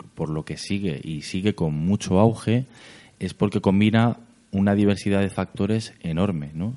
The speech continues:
Y hoy lo, esta mañana lo comentaba Chomin en el programa. Es decir, si pensamos que la confesionalidad del Estado y la laicidad ha ido en aumento a la par que la Semana Santa,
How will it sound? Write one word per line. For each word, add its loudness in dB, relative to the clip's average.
Y -8
hoy -2
lo, 0
esta -6
mañana 2
lo 4
comentaba -2
Chomin -6
en -6
el -8
programa. -6
Es -8
decir, -6
si -10
pensamos -4
que -6
la -2
confesionalidad -4
del -2
Estado -6
y -10
la -6
laicidad -6
ha -10
ido -4
en -2
aumento -4
a -12
la -12
par -2
que -8
la -8
Semana -2
Santa, 4